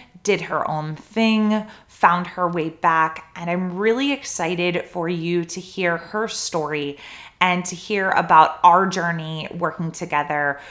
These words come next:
where she started, where she is right now, how she continues to grow and evolve.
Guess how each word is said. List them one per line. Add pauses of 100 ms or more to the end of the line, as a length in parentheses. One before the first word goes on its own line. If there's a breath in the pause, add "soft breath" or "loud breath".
(140 loud breath)
where
she
started,
where
she
is
right
now,
how
she
continues
to
grow (380 loud breath)
and
evolve.